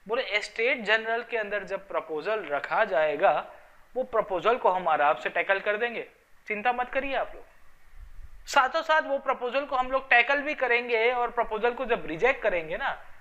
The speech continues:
तो राजा की शक्ति जो है थोड़ी बहुत, वो भी खत्म हो जाएगी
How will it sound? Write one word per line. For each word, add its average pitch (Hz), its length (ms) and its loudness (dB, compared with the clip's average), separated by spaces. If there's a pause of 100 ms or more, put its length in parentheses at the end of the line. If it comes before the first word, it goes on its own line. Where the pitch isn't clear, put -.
(380)
तो 185 240 -2
राजा 160 360 4
की 233 220 -6
शक्ति 233 560 -4
जो 190 180 -2
है 180 200 0
थोड़ी 185 320 -2
बहुत, 170 440 -2 (440)
वो 151 180 -2
भी 180 140 -2
खत्म 180 340 0
हो 185 200 -4
जाएगी 196 520 0